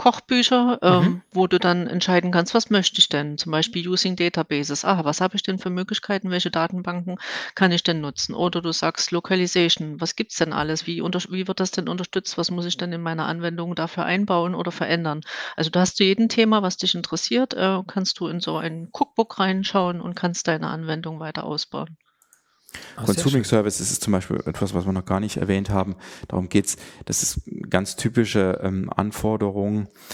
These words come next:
Speaker 3: äh, von solchen Cloud-Anwendungen im S-A-P-Umfeld,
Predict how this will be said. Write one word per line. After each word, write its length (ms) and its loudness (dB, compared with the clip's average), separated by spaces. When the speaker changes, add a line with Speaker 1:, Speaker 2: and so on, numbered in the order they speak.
Speaker 3:
äh, 140 0
von 240 -2
solchen 440 -2
Cloud-Anwendungen 1080 0
im 220 -2
S-A-P-Umfeld, 840 -2